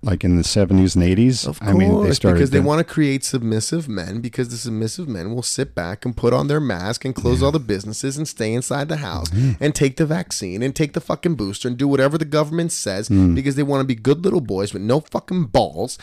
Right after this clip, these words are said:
Speaker 2: and the
Speaker 1: Absolutely.
Speaker 2: government can keep fucking 'em in the ass.
Speaker 1: Right.
Speaker 2: You've gotta question authority. And the problem is those boys who are just being boys are now labeled as toxic.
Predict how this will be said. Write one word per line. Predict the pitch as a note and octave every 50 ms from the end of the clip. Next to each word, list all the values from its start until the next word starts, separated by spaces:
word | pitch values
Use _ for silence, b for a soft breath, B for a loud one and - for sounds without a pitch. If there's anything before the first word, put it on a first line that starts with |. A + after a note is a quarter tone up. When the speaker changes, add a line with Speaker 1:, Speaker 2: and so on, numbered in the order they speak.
| B B
Speaker 2:
and |
the | A2+ B - C#3+
Speaker 1:
Absolutely. | C#3+ D#3 D3+
Speaker 2:
government | - - D3 D#3 D3+ F3+ F#3+ F3+ -
can | E3 C#3+
keep | - - D3 D3 B2 - - - _ -
fucking | G#3 - - - - E3
'em | E3+ E3+ F3
in | F3 F3+
the | F#3 F#3+ G3+
ass. | A3 C4+ A#3+ A#2+ - - - - - - _ _ -
Speaker 1:
Right. | F2+ D#2 D#2 - _ - - b b b b b b
Speaker 2:
You've | B2+ E3 F#3+ D#3 - _
gotta | - F#3 E3+ D#3 D#3+ F3 F3+
question | - - - F3 D#3 C#3 - - D3 D3
authority. | D#3 - - - G3+ G3 F3 B2+ G2 D#2 - - b b b b b b
And | - C3 B2+
the | B2+
problem | - - D#3+ D#3+ E3 F#3 F3+ E3+ D3
is | C3 B2+ B2 G#2+ G2+ F#2+ F#2+
those | G2+ C3 C#3 E3 F3 F3+ E3 C3
boys | A2+ G#2 B2 E3+ E3 C3 G2+ F#2 G2+ G#2+ -
who | - C3+ B2+
are | A#2+
just | A2+ G2+ C#3 D3 B2 G#2+ G2+ G2
being | A2 C3 C#3+ C#3+ C3 B2 A2+ G#2
boys | G2 G2 A2+ C#3+ C3+ G2+ F2+ F2+ A2 A#2+ - - b b b b b b b b
are | - D#3 D#3+
now | D3+ C3+ B2+ C#3 D3+
labeled | C#3 B2 A2+ A2+ A#2 C#3 C#3
as | D3 - D#3+
toxic. | - - F#3+ F#3+ G3 - - - A2+ G2+